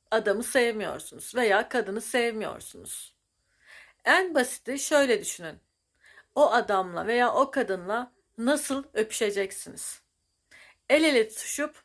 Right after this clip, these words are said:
milletin içinde nasıl gezeceksiniz? Bakın, size tek bir örnek veriyorum. Çok saçma bir örnek ama Behlül.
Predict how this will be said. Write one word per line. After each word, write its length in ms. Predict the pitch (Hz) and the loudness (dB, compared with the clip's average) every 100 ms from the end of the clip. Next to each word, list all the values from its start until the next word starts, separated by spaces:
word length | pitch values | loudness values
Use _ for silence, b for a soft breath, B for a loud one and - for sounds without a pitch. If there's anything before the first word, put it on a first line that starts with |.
| - | -4
milletin 460 | 240 247 269 320 | -2 0 -2 -2
içinde 540 | 269 - 214 208 277 - - | -4 -4 -2 -2 -2 -6 -2
nasıl 360 | 320 302 247 | -2 -2 0
gezeceksiniz? 1000 | 214 214 208 208 202 - 151 - - - _ _ B B B B | 2 4 2 0 -4 -8 -12 -12 -12 -14 _ _ B B B B
Bakın, 380 | 190 202 240 165 | 4 4 -2 -2
size 280 | - 277 269 | -4 -2 0
tek 280 | 294 277 - | 0 -2 -2
bir 60 | |
örnek 500 | 226 220 220 226 - | 2 2 0 -6 -6
veriyorum. 420 | 196 170 170 160 | -6 -4 -6 -6
Çok 240 | 185 262 254 | -2 -2 -2
saçma 480 | - 226 - 262 240 | 0 0 0 -4 -2
bir 100 | 190 | 0
örnek 400 | 185 233 320 269 | 0 -2 -2 -2
ama 340 | 202 247 - b b b b - | -2 -4 -6 b b b b 4
Behlül. 480 | 233 220 220 214 | 4 4 -2 -6